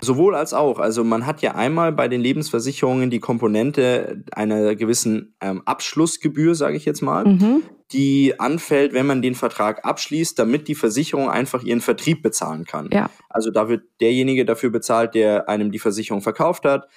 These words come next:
Speaker 1: Da wird derjenige bezahlt, der der Chef von demjenigen ist, der die Versicherung verkauft hat. Also diese ganze Vertriebsstruktur wird damit bezahlt, einmalig.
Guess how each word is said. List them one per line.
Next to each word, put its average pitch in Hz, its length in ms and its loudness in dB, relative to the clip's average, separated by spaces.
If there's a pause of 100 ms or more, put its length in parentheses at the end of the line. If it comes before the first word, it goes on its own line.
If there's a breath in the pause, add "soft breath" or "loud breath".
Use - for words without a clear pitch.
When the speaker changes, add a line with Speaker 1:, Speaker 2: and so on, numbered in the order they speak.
(180 soft breath)
Speaker 1:
Da 110 120 2
wird 110 160 0
derjenige 113 380 2
bezahlt, 107 480 0
der 101 340 2 (120)
der - 320 -4
Chef 175 200 0
von 139 180 0
demjenigen 135 480 2
ist, 127 260 -2
der 120 320 4 (380 loud breath)
die 120 100 -2
Versicherung 120 480 0
verkauft 113 380 -2
hat. 113 100 0
Also 156 180 0
diese 147 200 0
ganze 151 380 2
Vertriebsstruktur 123 760 0
wird 98 140 2
damit 85 240 -2
bezahlt, 78 400 -8
einmalig. 82 600 -4